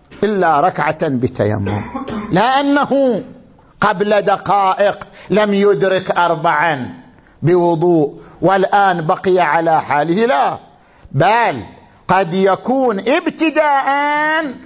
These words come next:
شنو؟ لم يدرك ركعة بوضوء، وما سبق كان إدراكا لأربع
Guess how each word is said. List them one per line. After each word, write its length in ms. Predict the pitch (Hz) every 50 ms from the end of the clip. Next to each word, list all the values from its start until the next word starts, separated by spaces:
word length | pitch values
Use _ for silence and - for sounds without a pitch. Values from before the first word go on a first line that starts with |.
| - -
شنو؟ 520 | - 240 269 277 285 285 285 277 240 - - - - _ _ _ _ - - 104 - 110 104 98
لم 380 | - 165 190 233 269 277 269 254
يدرك 600 | 247 233 226 214 208 185 208 202 196 185 185 -
ركعة 640 | 190 190 185 185 - 156 156 170 175 175 - 185 175
بوضوء، 1200 | 165 170 160 160 175 170 170 170 170 165 156 180 185 180 180 180 185 180 180 180 180 - - - - - - - - -
وما 440 | 170 190 202 196 196 202 196 190
سبق 500 | 175 - - 202 196 185 247 262 254 254
كان 280 | - 226 233 247 254 254
إدراكا 920 | 262 254 240 214 226 233 240 262 277 269 - 277 294 285 285 269 240 208 - - - _ _ _ _ _ _ _ - - - - - - - _ - - - -
لأربع 800 | - 160 180 180 208 226 247 262 240 277 277 254 269 302 302 311